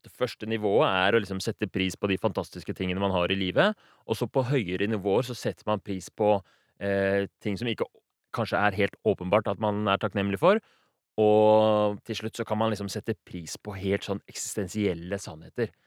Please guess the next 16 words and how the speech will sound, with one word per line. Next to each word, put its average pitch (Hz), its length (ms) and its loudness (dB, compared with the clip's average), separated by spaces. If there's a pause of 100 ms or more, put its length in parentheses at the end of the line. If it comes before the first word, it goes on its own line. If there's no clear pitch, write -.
(160)
Så 113 200 -10
det 98 200 2
at 104 140 -4
jeg - 80 0
er 95 240 -2
i 117 120 -4
live, 107 360 -2 (300)
og 107 80 -2
hvis 113 100 2
man 127 100 4
klarer 127 640 8 (640)
å 113 200 8
være 110 240 4
takknemlig 98 480 -2
for 107 300 2 (480)
det 98 320 0